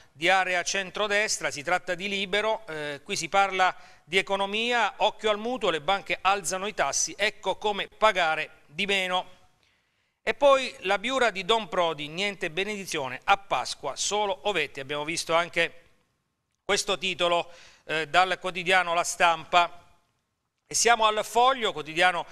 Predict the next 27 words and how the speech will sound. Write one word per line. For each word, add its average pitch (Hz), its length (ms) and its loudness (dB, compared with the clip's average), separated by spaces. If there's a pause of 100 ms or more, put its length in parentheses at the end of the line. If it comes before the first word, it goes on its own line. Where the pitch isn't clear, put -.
(160)
che 160 200 -6
tratta, 180 640 4
eh, 156 220 -4
in 175 360 -4
particolare, 180 1000 0
ehm, 127 720 -10
problematiche 175 640 -2
di 160 60 -10
natura 175 340 0
politica. 214 420 -2
Vediamo 196 340 0 (440)
un, 220 280 -2
eh, 175 600 -2
titolo, 208 520 0 (280)
ehm, 160 600 -4
che 180 140 2
riguarda, 180 800 2 (280)
eh, 156 640 -4
il 185 520 0
Premier, 175 440 0
il 139 140 -6
Presidente 170 460 -4
del 170 180 -2
Consiglio 190 520 -4
Renzi. 233 460 0
"Renzi 240 540 0
appeso", 240 760 0